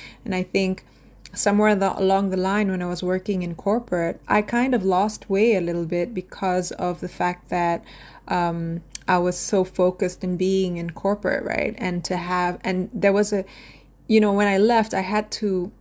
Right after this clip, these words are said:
re-, shed Marini. I had to get rid of her in a way, and because there was a softer side to me that I did not allow to exist because of corporation. And I had to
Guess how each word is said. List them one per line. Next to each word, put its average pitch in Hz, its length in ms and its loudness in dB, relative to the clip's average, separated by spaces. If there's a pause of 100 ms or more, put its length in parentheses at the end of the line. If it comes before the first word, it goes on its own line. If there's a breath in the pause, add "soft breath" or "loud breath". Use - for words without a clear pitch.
(260)
re-, 185 320 0
shed 226 560 2
Marini. 185 680 -2
I 185 60 -4
had 208 200 -2
to 214 60 2
get 190 220 0 (100)
rid 208 160 6
of 220 140 0
her - 380 -4
in 190 100 -2
a 180 80 -2
way, 180 280 -2
and 185 240 -4
because 190 320 -2
there 196 120 2
was 196 160 0
a 208 60 0
softer 190 440 -2
side 226 420 -2
to 226 100 2
me 170 280 -2 (280 loud breath)
that 196 160 4
I 190 60 4
did 202 200 -2
not 196 280 -4
allow 180 600 -4 (240)
to 214 120 2
exist 196 640 -2
because 196 400 -4
of 175 120 -6 (360)
corporation. 175 760 -4 (680)
And 190 180 0
I 190 80 0
had 202 280 2
to 185 260 2